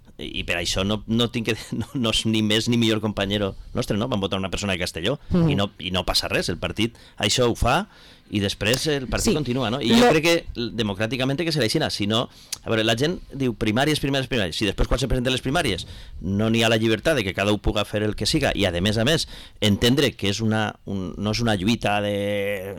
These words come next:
Speaker 1: flagrant de res, sinó que són dos companys que tenen un projecte per al partit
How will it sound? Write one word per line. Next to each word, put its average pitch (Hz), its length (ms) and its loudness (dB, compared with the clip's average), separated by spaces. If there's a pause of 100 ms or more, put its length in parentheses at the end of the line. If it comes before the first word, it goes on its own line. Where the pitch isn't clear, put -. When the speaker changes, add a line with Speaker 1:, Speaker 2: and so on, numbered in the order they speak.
(140)
Speaker 1:
flagrant 101 500 -4
de 107 80 2
res, 160 180 0
sinó 101 180 -2
que 90 80 -4
són 107 160 -2
dos 107 140 0
companys 107 340 -2
que 92 80 -2
tenen 98 160 0
un 98 60 0
projecte 104 280 0
per 104 140 -4
al 101 100 -4
partit 175 400 -2